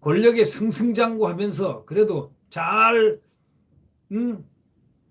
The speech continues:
뭐 예를 들면 정경심 교수 뭐 컴퓨터가 뭐 어쩌고 저쩌고, 어? 집에 갖다 놓은 거는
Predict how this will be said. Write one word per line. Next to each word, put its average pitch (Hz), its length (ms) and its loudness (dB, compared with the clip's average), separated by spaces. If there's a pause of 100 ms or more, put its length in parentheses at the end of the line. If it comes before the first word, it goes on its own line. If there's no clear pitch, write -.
(640)
뭐 185 220 2
예를 190 180 4
들면 202 220 2
정경심 185 560 -2
교수 170 280 -4
뭐 160 160 -2
컴퓨터가 156 640 -4
뭐 143 460 -2 (100)
어쩌고 160 340 -6
저쩌고, 147 640 -4
어? 190 240 -4 (340)
집에 185 280 4
갖다 175 280 2
놓은 170 200 -2
거는 170 360 -2